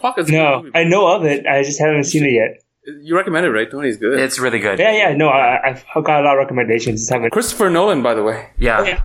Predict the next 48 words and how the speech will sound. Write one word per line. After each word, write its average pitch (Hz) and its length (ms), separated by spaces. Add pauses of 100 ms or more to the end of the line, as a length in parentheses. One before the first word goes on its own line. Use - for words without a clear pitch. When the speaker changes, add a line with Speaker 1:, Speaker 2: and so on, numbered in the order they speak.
(180)
Speaker 2:
yeah. - 200 (100)
Speaker 1:
One 170 180
of 175 80
his 160 140
earlier 147 340
movies. 107 420 (300)
Speaker 3:
Yeah, 135 120
and 131 60
you 139 60
know 147 80
what? 143 260
In 143 60
The 139 80
Matrix, 123 460
the 123 80
guy 117 180
that 123 120
plays 120 160
Cypher, 113 340
he's 131 300
in 123 120
Speaker 1:
Yeah. 104 300
Speaker 3:
Memento. 104 560 (200)
Speaker 2:
Oh, 208 240
cool. 226 180
Speaker 1:
Oh, 110 40
that, 110 240
is 262 220
he? - 180
Speaker 3:
Yeah. 101 320 (240)
Speaker 1:
Oh, 170 400
as 110 160
what? 104 300 (100)
Speaker 3:
And 120 160
so 139 200
is 123 100
Carrie 123 240
Ann 113 160
Moss, 104 440
like 101 140
Trinity. 98 540
She's 113 240
also 107 240
in 98 120
Memento. 95 540
Speaker 2:
Huh. 202 360 (140)
Speaker 1:
Oh, 185 600 (500)
yeah. 117 380